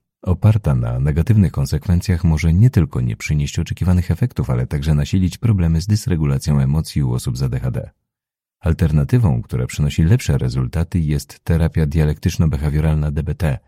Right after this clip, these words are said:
skoncentrowana na akceptacji i rozwijaniu umiejętności regulacji emocji.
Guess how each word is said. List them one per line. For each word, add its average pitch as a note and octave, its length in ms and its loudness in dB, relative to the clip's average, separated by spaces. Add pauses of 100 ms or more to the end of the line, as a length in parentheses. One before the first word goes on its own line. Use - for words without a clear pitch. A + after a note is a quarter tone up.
(160)
skoncentrowana F2 720 2
na B1+ 220 -2
akceptacji G#2+ 760 -2 (240)
i A#2 100 6
rozwijaniu D2+ 600 2
umiejętności D2 680 0
regulacji B1+ 480 -4
emocji. - 600 -8